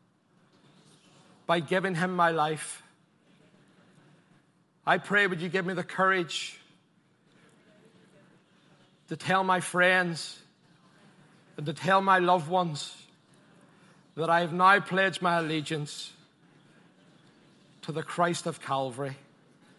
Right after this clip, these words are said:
Thank you for hearing me. Thank you for receiving me. Fill me with the Holy Spirit and give me a passion for Jesus.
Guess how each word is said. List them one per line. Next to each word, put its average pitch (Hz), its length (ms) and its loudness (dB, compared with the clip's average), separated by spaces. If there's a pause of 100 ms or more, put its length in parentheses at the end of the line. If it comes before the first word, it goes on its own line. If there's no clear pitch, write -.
(800)
Thank 202 300 2
you 214 60 -4
for 202 140 -2
hearing 170 420 0
me. 160 220 -4 (1080)
Thank 226 380 2
you 233 80 2
for 208 120 -4
receiving 175 680 -2
me. 165 220 -4 (1120)
Fill 220 340 2
me 247 120 0
with 226 140 2
the 226 100 4
Holy 208 280 0
Spirit 180 560 0 (1040)
and 180 220 -4
give 196 220 0
me 214 120 2
a 202 80 2
passion 202 640 2
for 190 160 -8
Jesus. 151 640 -8